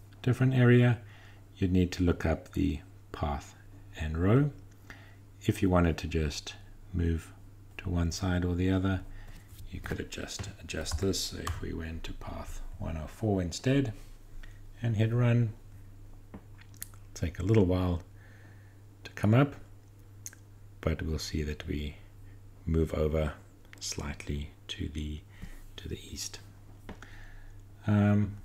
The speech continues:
for the purpose of this tutorial, I'm gonna come back to my original scene. Um, don't, don't worry about this error for now. Uh, find it's best to find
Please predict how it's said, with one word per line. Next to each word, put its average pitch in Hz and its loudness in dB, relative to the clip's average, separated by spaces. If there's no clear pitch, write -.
for - -6
the 92 -2
purpose - 4
of 87 0
this - 2
tutorial, 117 6
I'm 101 2
gonna 85 0
come 90 2
back 82 2
to - -6
my 78 0
original 80 -4
scene. 147 4
Um, 95 10
don't, 107 8
don't 110 8
worry 107 8
about 98 6
this - 0
error 92 8
for - -2
now. 92 6
Uh, 85 0
find 85 2
it's 78 -2
best - 2
to 80 0
find 104 10